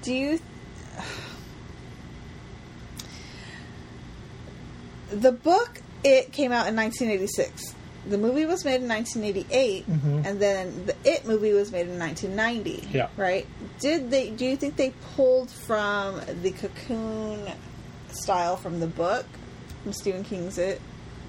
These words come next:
Speaker 2: I don't know. You read the book?
Speaker 1: Yeah, I did a long time ago. I don't
Speaker 2: Yeah.
Speaker 1: remember it anymore. But I'm just saying, like, do you think that it was pulled from that, or do you think they just did it? Do you think Stephen King actually may have pulled from this?
Speaker 2: Uh, no,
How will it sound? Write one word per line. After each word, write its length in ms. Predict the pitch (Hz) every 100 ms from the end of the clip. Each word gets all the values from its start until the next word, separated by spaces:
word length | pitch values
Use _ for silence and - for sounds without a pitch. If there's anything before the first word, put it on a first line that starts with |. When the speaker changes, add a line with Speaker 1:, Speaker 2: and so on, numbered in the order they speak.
| - - -
Speaker 2:
I 60 | 175
don't 100 | 208
know. 120 | 131
You 200 | 151 170
read 140 | 180
the 60 | 170
book? 140 | 214 - - - - - - - 220
Speaker 1:
Yeah, 140 | 214
I 120 | 214 220
did 200 | 233 196
a 40 |
long 140 | 143
time 220 | - 190 175
ago. 60 | 127
I 80 |
don't 140 | 175 135
Speaker 2:
Yeah. 80 | 160
Speaker 1:
remember 200 | 156 151
it 40 |
anymore. 520 | 143 147 180 185 175 -
But 140 | 202
I'm 140 | 202 196
just 160 | 196
saying, 260 | 220 196 185
like, 320 | 170 180 -
do 100 | 220
you 140 | 208 202
think 300 | 208 214 226
that 340 | 196 165 -
it 140 | 180 175
was 340 | 180 170 165 - - - - - - - - - - - - - - - - - - -
pulled 220 | 247 285
from 220 | 392 381
that, 300 | 403 392 -
or 100 | 233
do 100 | 226
you 80 | 226
think 260 | 233 226 226
they 160 | 214
just 240 | 202 220 233
did 120 | 233
it? 180 | 233 226 - -
Do 80 | 226
you 40 |
think 220 | 220 214
Stephen 280 | - 214 202
King 320 | - 220 220
actually 360 | - 190 - 202
may 180 | 202 196
have 160 | 208
pulled 340 | - 226 202 226
from 360 | 208 180 190 185
this? 540 | 185 240 427 - -
Speaker 2:
Uh, 60 | -
no, 300 | 180 156 107